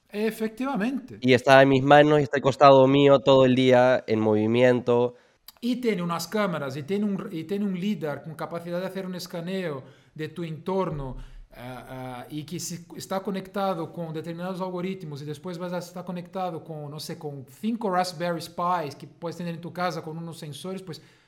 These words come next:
Speaker 1: pois já está. Tu tá, já somos cyborgs. Mira, eu tenho aqui um Apple Watch comigo. E eu escuto o que me diz o Apple Watch. Por lo tanto, eu sou um cyborg. Eu não sou Terminator todavía, pero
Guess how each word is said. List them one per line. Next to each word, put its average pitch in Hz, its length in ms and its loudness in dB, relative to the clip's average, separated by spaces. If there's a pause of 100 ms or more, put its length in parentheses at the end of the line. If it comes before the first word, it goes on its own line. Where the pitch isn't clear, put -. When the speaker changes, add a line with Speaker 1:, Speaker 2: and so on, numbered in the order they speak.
(720)
Speaker 1:
pois 123 220 -8
já 196 120 -2
está. 208 460 -4
Tu 175 200 -14
tá, 202 200 -12 (800)
já 240 160 2
somos 277 360 -4
cyborgs. 160 600 -6
Mira, 175 200 -8
eu 185 100 -10
tenho 294 140 -8
aqui 254 160 -6
um 214 80 -2
Apple 202 200 -6
Watch 110 340 -12
comigo. 104 400 -18 (420)
E 156 120 -12
eu 269 100 0
escuto 320 600 2
o 208 60 0
que 208 100 -4
me 175 100 -6
diz 180 200 -6
o 202 100 -4
Apple 359 240 -6
Watch. 147 240 -6
Por 196 100 -6
lo 202 100 -2
tanto, 277 200 -6
eu 320 160 -6
sou 392 160 -6
um 370 60 -8
cyborg. 196 520 -4
Eu 214 60 0
não 277 80 -2
sou 330 160 -2
Terminator 220 640 0
todavía, 175 500 -4 (920)
pero 165 800 -2